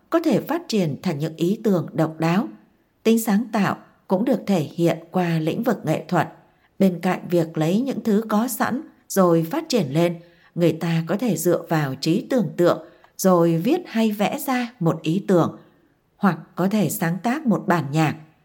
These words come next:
Khác với những người có thiên hướng về khoa học,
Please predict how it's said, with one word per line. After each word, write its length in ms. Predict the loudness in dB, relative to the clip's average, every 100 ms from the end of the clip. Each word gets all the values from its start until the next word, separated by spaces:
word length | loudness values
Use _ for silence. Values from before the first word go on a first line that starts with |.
| _ _ _
Khác 300 | 0 0 2 2
với 100 | 2
những 180 | 2
người 300 | 2 2 0 -2
có 120 | -4
thiên 200 | 0 0
hướng 280 | 2 2 2
về 160 | 2 0
khoa 240 | 0 0
học, 380 | 2 0 -2